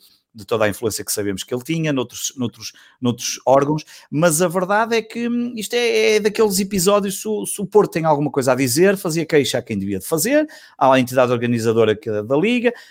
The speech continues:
pá, fazia o que tinha a fazer, fazia a queixa, dizia, "Olha, passa-se isto e isto, vão jogar, como é que é, sei que mais",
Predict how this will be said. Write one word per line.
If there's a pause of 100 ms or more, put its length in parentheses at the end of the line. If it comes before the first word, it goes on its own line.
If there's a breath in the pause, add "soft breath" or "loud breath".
(140 loud breath)
pá,
fazia
o
que
tinha
a
fazer,
fazia
a
queixa,
dizia,
"Olha,
passa-se
isto
e
isto,
vão
jogar,
como
é
que
é,
sei
que
mais",